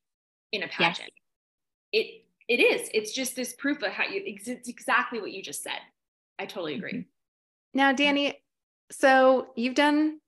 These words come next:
Speaker 3: Miss Montana. You did it six times and you won your seventh, right?
Speaker 1: On my seventh, yes. <laughs>
Speaker 3: How many of those six times did you wanna jump on social media and be like,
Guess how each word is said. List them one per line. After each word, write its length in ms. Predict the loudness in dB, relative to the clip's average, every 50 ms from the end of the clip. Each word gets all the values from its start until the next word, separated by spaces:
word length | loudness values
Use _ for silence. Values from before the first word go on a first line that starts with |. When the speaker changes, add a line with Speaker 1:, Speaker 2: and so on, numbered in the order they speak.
| _ _ _ _ _ _ _ _
Speaker 3:
Miss 260 | -2 -2 -2 -2 0
Montana. 540 | 0 0 0 0 0 0 0 0 0 0 0
You 160 | 0 -2 0
did 140 | 0 2 2
it 300 | 4 4 4 2 0 -8
six 400 | -16 -6 -4 -4 -4 -4 -8 -4
times 280 | -2 0 2 2 2
and 100 | 2 2
you 60 | 2 2
won 120 | 2 2
your 120 | 0 0
seventh, 420 | -2 -2 -4 -2 -2 -4 -8 -6 -4
right? 340 | -2 0 2 0 0 -2 -4 -6
Speaker 1:
On 140 | -4 -4 -4
my 120 | -4 -6
seventh, 400 | -10 -6 -4 -4 -4 -4 -6 -12 -12
yes. 380 | -10 -10 -8 -6 -6 -6 -6 -6 -4 0 0 0 0
<laughs> 240 | -2 -8 -16 _
Speaker 3:
How 180 | _ 2 4 4
many 280 | 6 4 4 4 4 2
of 100 | 4 4
those 200 | 2 2 2 2
six 300 | -2 -4 -4 -4 -6 -2
times 300 | 0 0 0 0 -2 -4
did 160 | -6 -4 -2
you 80 | -2
wanna 180 | 0 0 0 0
jump 240 | 0 -2 -2 -2 -2
on 140 | -4 -4 0
social 340 | -2 -2 -2 0 -2 -2
media 560 | -2 -2 -2 0 0 2 2 2 2 0 -2 -6 _ _ _ _ _ -2
and 180 | -2 0 2
be 120 | 2 2 2
like, 420 | 2 2 2 0 0 -4 -6